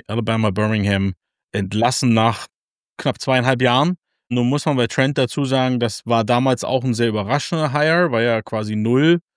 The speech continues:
fast null Coaching-Erfahrung hatte, ein bisschen Highschool. Und er hat da aber auch, ja, gar nichts gerissen, nichts gewonnen. Und jetzt schon wieder einen kompletten Fehlstart hingelegt und, äh, da hat man dann einfach die Reißleine gezogen.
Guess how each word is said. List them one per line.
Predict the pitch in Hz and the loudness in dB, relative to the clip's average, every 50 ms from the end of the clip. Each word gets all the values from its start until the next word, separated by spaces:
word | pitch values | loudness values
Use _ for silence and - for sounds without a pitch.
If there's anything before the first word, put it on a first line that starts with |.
| _ _ _ _ _ _ | _ _ _ _ _ _
fast | - - - 160 170 - - - | -8 -4 -2 -2 -2 -2 -4 -4
null | 127 131 151 165 160 | -2 0 0 0 0
Coaching-Erfahrung | - 156 156 156 - 156 147 147 - - 147 151 151 147 | 0 -2 -2 0 -2 -4 -4 -2 0 0 0 2 0 0
hatte, | 135 151 160 160 | -2 -2 0 -2
ein | 143 127 | -2 -4
bisschen | 123 135 131 117 | -4 -4 -2 0
Highschool. | 123 135 147 - - 170 170 180 185 190 - _ _ _ _ _ _ _ | 0 0 -2 -2 0 2 2 2 2 0 -2 _ _ _ _ _ _ _
Und | - 139 139 139 135 - - - | 0 0 0 0 -2 -4 -4 -4
er | 110 110 | -2 -2
hat | 139 - - 131 | -2 -2 0 2
da | 127 123 98 | 2 2 2
aber | 123 113 120 | 2 2 2
auch, | 113 110 98 - - _ _ _ _ - - | 0 0 -2 -4 -10 _ _ _ _ -14 -8
ja, | - 101 95 - - - _ | -4 -4 -4 -4 -6 -10 _
gar | - - 101 104 | -4 -2 0 0
nichts | 107 98 - - | 0 -2 -2 -4
gerissen, | 104 95 104 107 - 107 104 | -4 -2 -2 -2 0 0 0
nichts | 110 110 - - | 0 0 -2 -4
gewonnen. | - 107 98 110 117 123 127 123 - _ _ _ _ _ - | -2 0 2 2 2 2 2 0 -4 _ _ _ _ _ -8
Und | - 104 101 101 | -6 -4 -2 -2
jetzt | 110 104 - | -2 -2 -2
schon | - 107 95 | -4 -2 0
wieder | 110 117 120 | 0 2 0
einen | 113 107 | 0 0
kompletten | - 107 98 113 - - - | -2 -2 -2 -2 -4 -4 -2
Fehlstart | - 120 120 - - 113 104 110 | 0 0 0 0 0 -2 0 0
hingelegt | 110 104 101 101 101 98 98 - - - | 0 0 0 0 0 0 -2 -4 -8 -6
und, | 95 95 92 90 | -6 -4 -4 -2
äh, | 92 90 90 87 | -2 -2 -2 -2
da | 90 82 | -2 -4
hat | 101 98 - | -4 -6 -6
man | 92 90 | -4 -4
dann | 90 85 | -4 -4
einfach | 69 92 90 - 85 | -4 -6 -8 -8 -8
die | 92 90 | -6 -6
Reißleine | - 90 101 - - 92 92 92 | -4 -4 -4 -4 -4 -4 -2 -2
gezogen. | 90 87 - - 98 101 117 127 120 | -4 -4 -2 -2 -2 0 0 -2 -4